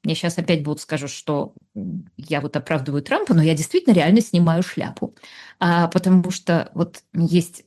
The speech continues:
м, куча таких людей, типа Джеффри Сакса или, э, Мейершаймера, или Патрика Бьюкейна, моего любимого, которые в один голос приводили следующую, м, метафору. Они говорили, что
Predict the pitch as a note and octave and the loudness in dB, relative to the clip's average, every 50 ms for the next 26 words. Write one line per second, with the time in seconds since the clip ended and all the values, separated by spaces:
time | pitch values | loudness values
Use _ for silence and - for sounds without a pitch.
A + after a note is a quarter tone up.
0 | - - D#3 D#3+ D#3+ E3 E3 - - - G#3 - - E3 - D#3+ - - F#3+ - | -8 -6 -4 -2 -2 -2 -4 -4 -2 -2 0 0 -2 -2 -2 -2 -2 -4 -6 -6
1 | - - A3 G4+ C5+ - - G#3+ G#3 G3+ E3 D#3 D3 E3+ D#3 - - D3+ - - | -4 -2 0 0 0 0 0 -4 -2 -2 -2 -2 -2 -2 -2 -4 -4 -10 -6 -6
2 | D3+ C#3+ - - - D#3 C#3+ C#3 - _ - E3 E3 D#3 D#3+ D#3 D3+ D3+ - - | -6 -6 -8 -10 -8 -8 -8 -8 -6 _ 0 0 2 2 2 0 0 -2 -4 -6
3 | - - D3+ D3 D3 D3 D3 C#3+ C#3 - D3+ D3+ C#3+ - - - D3 C#3+ C3 C3+ | -6 -6 -4 -2 -2 -2 -2 -4 -4 -2 -2 -4 -4 -6 -6 -4 -4 -4 -4 -6
4 | C3 B2+ C#3 C3+ - - - - D3+ - D3 D3 C#3 - - - - C#3 - - | -6 -6 -6 -6 -6 -6 -4 -4 -4 -2 -2 -4 -6 -6 -8 -6 -6 -6 -6 -6
5 | C#3+ B2+ - C#3 - - D#3+ D#3 - F4 A4+ G#4 E4+ A#3 F#3 E3 D3+ D3 D#3+ D3+ | -10 -10 -8 -6 -4 -4 -4 -4 -2 -4 -4 0 2 4 4 4 2 2 0 -2
6 | D3+ C#3+ C3+ - - - - - - F3 - _ _ - - - - _ _ - | -2 -2 -2 -4 -6 -6 -8 -12 -12 -16 -16 _ _ -20 -20 -20 -20 _ _ -6
7 | E3+ E3+ F#3+ F#3+ F3+ E3+ E3 D#3+ - - - _ _ _ _ - F3 F3+ E3+ G3 | -4 0 2 4 4 6 4 2 0 -4 -10 _ _ _ _ 0 0 2 4 4
8 | A#3 A#3 G3+ - - _ _ _ _ - - E3 F#3 A#3+ C#4+ C4+ - - - G3 | 4 4 2 0 -4 _ _ _ _ -6 0 2 4 4 4 2 -2 -6 -4 -2
9 | F#3 D#3+ D#3 E3 G#3 G#3 - - F3+ F#3 E3+ E3+ E3 - - E3 D#3 D#3 D3 D3 | 0 0 0 0 0 -2 -2 -2 -2 0 0 0 -2 -4 -6 -6 -4 -4 -4 -6
10 | C#3 - _ _ - B2+ B2 A#2+ A#2+ C#3 D#3 E3 E3 - E3 - - - C3 G#2+ | -8 -10 _ _ -8 -6 -4 -4 -2 -2 -2 -2 0 0 -2 -2 -4 -6 -6 -6
11 | A#2+ C3+ C3+ D3+ D3+ D3 F3 A3 G#3+ F3+ E3+ - - - _ - D3+ D3+ D3+ D3 | -6 -6 -4 -4 -4 -2 0 0 0 0 -2 -4 -8 -14 _ -6 -4 -2 -2 -2
12 | D3 | -4